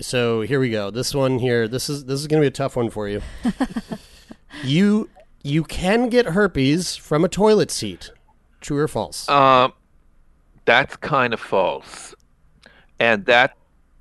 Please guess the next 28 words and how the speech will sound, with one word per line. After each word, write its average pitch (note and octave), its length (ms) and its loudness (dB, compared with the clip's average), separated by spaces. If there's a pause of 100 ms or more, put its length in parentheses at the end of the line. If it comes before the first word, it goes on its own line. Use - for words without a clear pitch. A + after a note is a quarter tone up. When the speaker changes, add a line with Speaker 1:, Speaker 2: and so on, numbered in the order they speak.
(120)
Speaker 3:
that's C3 340 4
Speaker 1:
Ah. B2 120 2
<laughs> - 40 0
Speaker 3:
the D#3 120 4
reason E3+ 420 4
is A2 640 4
that, G#2 520 2 (120)
um, G#2+ 300 0
the A2+ 80 -8
toilet D3+ 380 -2
se-, - 160 -16 (120)
and C3 180 -2
I'd D3+ 140 0
say D#3 140 -2
kind, G#2 580 0 (420)
is C3+ 140 0
because D3 240 -2
there D3+ 240 0
is G3+ 260 2
a A#3 60 0
possibility C#3 960 0
in A2 200 -10
some C#3 280 -2
instances G#2 760 -6 (420)
of A#2+ 100 2 (140)
picking F3 360 -2
it A#2+ 160 4
up A2 240 4